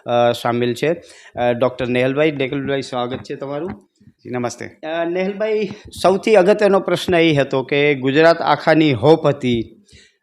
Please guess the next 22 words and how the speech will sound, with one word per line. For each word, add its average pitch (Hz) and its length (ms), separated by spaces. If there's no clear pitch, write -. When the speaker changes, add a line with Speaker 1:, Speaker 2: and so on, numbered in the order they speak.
Speaker 1:
આમ 151 140
આદમી 151 220
પાર્ટીએ 143 600
કદાચ 143 460
જે 139 400
પણ 165 200
પરિણામ 139 460
આવ્યું 120 340
એ, 120 80
પણ 139 300
હવે 185 260
જે 240 140
વિસાવદરનો 165 640
પરિણામ 143 420
છે 139 120
એને 139 200
તમે 147 200
કઈ 175 220
રીતે 127 200
મૂલ્યાંકન 104 600
કરો 104 240
છો? - 240